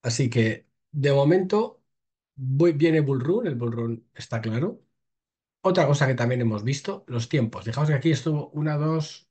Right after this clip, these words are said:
tres, cuatro, cinco semanas de corrección. Aquí una, dos, tres, cuatro, cinco, seis semanas de corrección.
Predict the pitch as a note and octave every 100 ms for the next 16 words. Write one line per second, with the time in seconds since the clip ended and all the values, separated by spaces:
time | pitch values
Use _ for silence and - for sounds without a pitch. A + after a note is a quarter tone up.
0 | _ - D3 D3+ D3+ - - C#3+ D3 D#3+
1 | D#3+ _ _ _ - _ _ _ - D#3
2 | D#3+ D3+ D3+ C#3+ C#3 C3+ C3+ C3 - F3
3 | E3+ C3+ C#3+ - D3 D3+ D3+ C3+ C3 D3
4 | D3 - _ D3 D3 D3 - C#3 D3+ -
5 | E3 D#3+ D3 D3+ - C3+ C3+ C3 A#2+ A#2
6 | G2+ - -